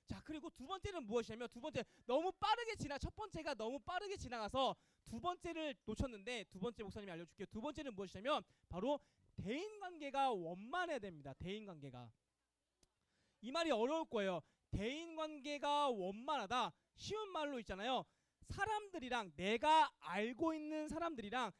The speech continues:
친하게 지내는 거예요. 뭐, 우리 초등부 친구, 친구 있잖아요. 친구도 있고, 동생도 있고, 형, 언니, 오빠, 누나도 있고, 부모님도 있고, 친척도 있고, 그쵸? 내가 알고 있는 사람들이랑 이제 친하게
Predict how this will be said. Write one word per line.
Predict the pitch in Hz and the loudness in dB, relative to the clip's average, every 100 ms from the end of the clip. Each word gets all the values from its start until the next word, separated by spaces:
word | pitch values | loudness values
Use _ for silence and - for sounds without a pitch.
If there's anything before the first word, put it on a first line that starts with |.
| _ - | _ -12
친하게 | - 427 415 392 381 | -8 0 0 0 -4
지내는 | - 233 214 | -4 -2 0
거예요. | 170 147 135 123 _ _ _ | -2 -4 -6 -10 _ _ _
뭐, | 233 254 | -4 -2
우리 | 262 | 0
초등부 | 330 349 320 | -2 -4 -6
친구, | 294 285 | -4 -4
친구 | - 392 359 | -4 -6 -6
있잖아요. | 320 233 208 | -4 -2 -4
친구도 | - 330 330 302 | -6 -8 -4 -4
있고, | - - | -2 0
동생도 | 240 247 269 254 | 0 0 -6 -8
있고, | - 254 254 | -4 2 2
형, | 269 | 2
언니, | 240 247 | -2 -2
오빠, | 226 - 254 | -2 0 -2
누나도 | 208 240 226 | -4 -8 -10
있고, | - 262 330 - _ - | 0 4 4 2 _ -6
부모님도 | 233 294 427 359 240 | -4 -2 -4 -8 -10
있고, | - 226 196 - _ | -6 -4 -4 -6 _
친척도 | - 370 - 359 - 330 | -12 -12 -8 -8 -6 -6
있고, | 240 - 233 196 | -6 -4 -4 -4
그쵸? | - 214 160 | -2 -2 0
내가 | 196 226 294 269 | -4 2 2 2
알고 | 185 190 226 240 311 349 | -2 -2 -2 -4 -6 -6
있는 | 349 349 339 | -8 -10 -8
사람들이랑 | 302 294 208 196 269 240 156 _ _ | -8 -8 -10 -6 -2 -2 -4 _ _
이제 | 165 202 - | -12 -12 -10
친하게 | - 381 381 349 370 | -8 -4 -2 -2 -4